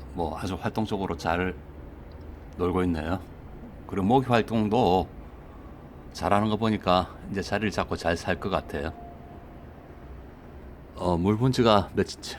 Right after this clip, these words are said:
한 이, 삼 일, 한 삼 일 정도 지났는데 벌써 물이 이만큼 뭐 줄어들었네요. 그 위에는 수초를 요렇게 놔놨는데 아직 심지는 않았어요. 근데, 어, 얘들이 습관적으로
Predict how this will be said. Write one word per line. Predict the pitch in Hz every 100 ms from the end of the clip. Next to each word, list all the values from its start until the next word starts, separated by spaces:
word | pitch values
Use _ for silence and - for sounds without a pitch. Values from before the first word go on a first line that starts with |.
| -
한 | 107 107 98 101
이, |
삼 | 85 101 104
일, | 113
한 | - 107
삼 | - 151
일 | 139
정도 | 123 104
지났는데 | - 92 92 82 78 101 82 - - - -
벌써 | 90 - 104
물이 | 82 90
이만큼 | 92 90 87 90
뭐 | 82
줄어들었네요. | 80 - 104 87 80 71 71 98 - - - - - - - - - - - - - - - - -
그 | 123
위에는 | 160 151 147 135 131 120 117 104 98 - - - - - 98
수초를 | - 139 170 151
요렇게 | 131 120 117 101
놔놨는데 | 98 104 104 85 85 120 90 78 - -
아직 | - 110
심지는 | - 127 151
않았어요. | 104 80 - 87 78 82
근데, | 98 92 - - - - - - - - - - -
어, | 90 92
얘들이 | 120 120 113
습관적으로 | - 139 131 131 113 107 98 95 90 87